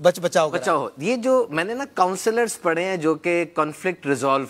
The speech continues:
Speaker 2: करते हैं, यानी जो लड़ाई को रिजॉल्व करने के ना काउंसलर्स होते हैं।
Speaker 1: अच्छा,
Speaker 2: कुछ ममालिक में
Speaker 1: सुलह
Speaker 2: बाकायदा
Speaker 1: कराने वाले।
Speaker 2: सुलह कराने वाले होते हैं, कुछ लीगल एक्सपर्ट्स हैं, कुछ
Speaker 1: अच्छा,
Speaker 2: काउंसलर्स होते
Speaker 1: अच्छा,
Speaker 2: हैं।
Speaker 1: अच्छा।
Speaker 2: अच्छा, लड़ाई की सुलह कराने वाले काउंसलर्स के अंदर
Speaker 1: हम्म।
Speaker 2: सबसे पहली टेक्निक ये है कि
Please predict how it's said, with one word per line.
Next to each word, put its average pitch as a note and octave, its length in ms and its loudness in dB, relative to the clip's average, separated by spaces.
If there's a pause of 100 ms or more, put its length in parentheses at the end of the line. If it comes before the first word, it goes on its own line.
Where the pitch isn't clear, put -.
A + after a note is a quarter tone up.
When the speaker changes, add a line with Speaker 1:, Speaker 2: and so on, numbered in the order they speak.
Speaker 2:
करते - 260 -6
हैं, G#2+ 80 -4
यानी C3+ 200 -4
जो D3 240 0
लड़ाई C3 360 0
को D#3+ 300 2
रिजॉल्व C3+ 520 0
करने D#3+ 200 -6
के G#3+ 80 -6
ना C4 80 -6
काउंसलर्स F3 600 0
होते A2+ 240 -2
हैं। F#2 100 -4
Speaker 1:
अच्छा, - 140 -2
Speaker 2:
कुछ D#3 140 -4
ममालिक C3+ 400 -2
में D#3+ 80 -2
Speaker 1:
सुलह F3+ 140 2
Speaker 2:
बाकायदा D3+ 220 -2
Speaker 1:
कराने D#3 140 0
वाले। C3+ 160 -14
Speaker 2:
सुलह A#3+ 280 2
कराने D3 300 -4
वाले B2+ 200 -2
होते B2 200 -2
हैं, F3 80 -2
कुछ G#3 220 -8
लीगल F3 300 2
एक्सपर्ट्स G#3 480 -4
हैं, G3 80 -4
कुछ G3+ 100 -6
Speaker 1:
अच्छा, - 100 -10
Speaker 2:
काउंसलर्स F3 400 2
होते B2 200 -4
Speaker 1:
अच्छा, B2+ 280 -8
Speaker 2:
हैं। A2 80 -12
Speaker 1:
अच्छा। E3 380 -2
Speaker 2:
अच्छा, D#3 60 -2 (280)
लड़ाई E3 340 2
की B3+ 240 -6
सुलह C4+ 360 0
कराने A3 360 -4
वाले A3 220 0
काउंसलर्स G#3 680 -2
के F#3+ 140 -2
अंदर C#3 320 -2 (360)
Speaker 1:
हम्म। B2+ 120 -14
Speaker 2:
सबसे D4 520 -2
पहली A#3 280 -2
टेक्निक G3+ 500 -4
ये G3+ 140 2
है G#3 80 -2
कि G#3 120 -6